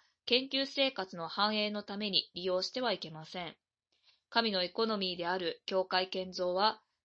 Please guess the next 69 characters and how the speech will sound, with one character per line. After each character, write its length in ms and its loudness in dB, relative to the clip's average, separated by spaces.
こ 160 2
れ 80 8
ら 120 6
の 120 -6
も 120 -4
の 100 0
よ 140 2
り 140 -4
は 160 -4
る 100 0
か 140 -6
に 120 -12
高 280 -10
く、 260 -8
永 180 8
遠 180 4
の 80 -4
価 160 -6
値 140 -4
が 180 2
あ 60 -8
り 100 -12
ま 120 -10
す。 260 -6
も 100 2
し 160 4
あ 80 4
な 120 -2
た 140 -2
が 280 6
神 220 0
の 180 -4
エ 60 -2
コ 160 0
ノ 120 0
ミ 180 0
ー 60 -2
を 60 -6
こ 200 -8
の 140 2
よ 140 2
う 40 0
に 120 -8
高 260 -4
く 100 -6
評 220 -2
価 120 -10
す 160 -10
る 120 -4
な 120 -2
ら、 200 -2
当 200 2
然 300 0
キ 140 -6
リ 100 2
ス 80 -12
ト 120 -8
と 120 -4
教 280 -4
会 280 0
を 260 0
あ 40 -2
な 140 -6
た 100 -10
の 100 -10
本 300 -4
業 180 -2
と 140 -6
し、 360 4